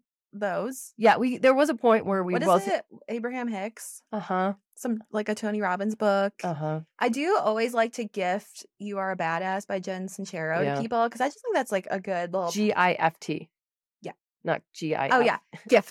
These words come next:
Speaker 2: With a
Speaker 1: Gift.
Speaker 2: T.
Speaker 1: <laughs> I just think that's a good go-to.
Speaker 2: Yeah.
Speaker 1: And you can always flip open any page and say, "All right, you got this."
Speaker 2: I do love that book.
Speaker 1: Mm-hmm.
Speaker 2: It makes you feel good.
Speaker 1: It does.
Speaker 2: I loved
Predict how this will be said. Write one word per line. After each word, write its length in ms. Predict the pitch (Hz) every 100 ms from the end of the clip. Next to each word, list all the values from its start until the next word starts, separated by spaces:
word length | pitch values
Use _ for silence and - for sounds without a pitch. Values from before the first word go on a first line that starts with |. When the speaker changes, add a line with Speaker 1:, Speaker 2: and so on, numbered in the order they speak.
| - - - 269 247 _ - 220
Speaker 2:
With 160 | 220
a 20 |
Speaker 1:
Gift. 140 | 262 -
Speaker 2:
T. 160 | - 170
Speaker 1:
<laughs> 100 | 165 - _ _ - - - - - _ _
I 140 | 269
just 160 | 311 415
think 140 | 392
that's 160 | 359 339
a 40 |
good 220 | 269 269 220
go-to. 540 | 185 208 285 285 330
Speaker 2:
Yeah. 300 | 196 190 226
Speaker 1:
And 100 | -
you 60 | 269
can 140 | 339
always 180 | 294 339
flip 220 | - 320
open 240 | 233 226 240
any 200 | 202 214
page 440 | 214 165 170 202
and 120 | 190
say, 460 | 220 208 185 180 214 _ _ _ _ _ _
"All 100 | 262
right, 300 | 311 320 269
you 140 | - 269
got 240 | 320 311
this." 360 | 220 196 - 233 -
Speaker 2:
I 60 | 403
do 200 | 269 233
love 200 | 170 151
that 180 | 143
book. 160 | 156 147 -
Speaker 1:
Mm-hmm. 100 | 302 330 349 -
Speaker 2:
It 100 | 240
makes 200 | 269 -
you 80 | 254
feel 160 | 196
good. 180 | 151 139 - _
Speaker 1:
It 140 | 233
does. 380 | 226 185 - - _ _ _ _ _ -
Speaker 2:
I 80 | 208
loved 640 | 214 208 202 208 196